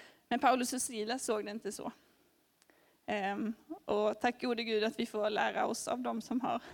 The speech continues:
<laughs> gått före. Det är väl tur, va? Ehm,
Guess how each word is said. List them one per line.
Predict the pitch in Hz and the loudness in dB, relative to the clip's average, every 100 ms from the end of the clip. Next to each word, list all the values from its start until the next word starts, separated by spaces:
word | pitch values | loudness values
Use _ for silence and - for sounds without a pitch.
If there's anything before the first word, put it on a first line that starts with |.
| - | -12
<laughs> | - - | -12 -10
gått | 330 - 240 | -8 -8 -4
före. | - 233 202 415 - - - - - | 0 0 0 -6 -12 -20 -20 -20 -8
Det | - | -6
är | |
väl | 185 | -4
tur, | - 214 | -2 0
va? | 247 262 _ - - - - - _ _ | 0 -4 _ -20 -20 -20 -20 -20 _ _
Ehm, | 226 226 208 196 | -2 -2 -2 -4